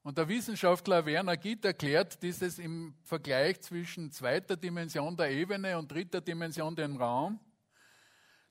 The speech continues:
dass wenn ich in der Ebene drinnen bin, nur zweidimensional, natürlich ich die, keine Möglichkeit habe, jetzt von oben drauf zu schauen, sondern ich nur innen drinnen gerade um das, was rund um mich sehen kann,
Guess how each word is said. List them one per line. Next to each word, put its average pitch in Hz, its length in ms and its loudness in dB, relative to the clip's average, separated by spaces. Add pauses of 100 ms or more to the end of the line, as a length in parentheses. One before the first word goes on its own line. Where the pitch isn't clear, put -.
dass 165 340 6
wenn 196 180 4
ich 226 200 2
in 214 100 0
der 190 140 8
Ebene 196 440 4
drinnen 180 500 0
bin, 160 320 -2
nur 180 180 0
zweidimensional, 170 1200 4
natürlich 185 520 -4
ich 185 140 -6
die, 180 140 -4 (140)
keine 175 260 2
Möglichkeit 170 540 -2
habe, 165 260 -2
jetzt 160 180 -4
von 156 120 -6
oben 165 240 -4
drauf 147 320 4
zu 151 160 -8
schauen, 151 300 2
sondern 156 340 -6
ich 170 200 -4 (480)
nur 185 200 0
innen 196 360 0
drinnen 185 340 -2
gerade 175 260 0
um 175 100 -4
das, 170 220 0
was 165 180 -4
rund 175 180 -8
um 175 160 -6
mich 170 340 -6
sehen 147 300 -2
kann, 135 340 -2